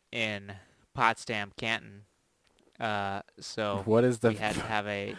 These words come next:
Speaker 2: <laughs> what is the fanciest restaurant in Potsdam, Canton?
Speaker 1: It is eighteen forty-four House. Uh,
Speaker 2: Okay.
Speaker 1: so we, we had to have a, uh,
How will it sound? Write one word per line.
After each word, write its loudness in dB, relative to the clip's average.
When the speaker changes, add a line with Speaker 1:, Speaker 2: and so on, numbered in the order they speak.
Speaker 2:
<laughs> -20
what 6
is 6
the 2
fanciest 4
restaurant -2
in -6
Potsdam, -2
Canton? -8
Speaker 1:
It 2
is -2
eighteen -6
forty-four -2
House. -6
Uh, -2
Speaker 2:
Okay. -2
Speaker 1:
so 0
we, -6
we -6
had -2
to -16
have 0
a, -6
uh, -4